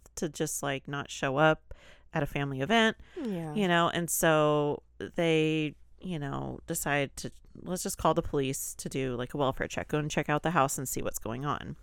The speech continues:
Speaker 1: 'Cause remember, her brother lives an hour away. So it's like, "Well, let's just
Speaker 2: Mm-hmm.
Speaker 1: call the police and see." So
Speaker 2: Maybe she got, like, the
Speaker 1: <clears throat>
Speaker 2: stomach flu. She's, like,
Speaker 1: Yeah,
Speaker 2: stuck
Speaker 1: she's
Speaker 2: on the
Speaker 1: just stuck in
Speaker 2: toilet
Speaker 1: bed
Speaker 2: or
Speaker 1: or,
Speaker 2: something.
Speaker 1: yeah, and she's just not answering the phone.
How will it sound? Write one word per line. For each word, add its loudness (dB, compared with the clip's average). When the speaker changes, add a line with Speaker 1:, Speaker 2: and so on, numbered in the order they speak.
Speaker 1:
'Cause 2
remember, 4
her -2
brother 2
lives -2
an -2
hour 4
away. 4
So -2
it's -8
like, -6
"Well, 0
let's 0
just -2
Speaker 2:
Mm-hmm. -10
Speaker 1:
call 2
the -4
police -4
and -8
see." -6
So 8
Speaker 2:
Maybe -6
she -8
got, 2
like, 4
the 0
Speaker 1:
<clears throat> 0
Speaker 2:
stomach 4
flu. 0
She's, -6
like, 6
Speaker 1:
Yeah, 12
Speaker 2:
stuck 12
Speaker 1:
she's 8
Speaker 2:
on 10
the 8
Speaker 1:
just 4
stuck 10
in 10
Speaker 2:
toilet 4
Speaker 1:
bed 6
Speaker 2:
or 4
Speaker 1:
or, 4
Speaker 2:
something. 2
Speaker 1:
yeah, 4
and -2
she's -4
just -2
not 2
answering -4
the -4
phone. -6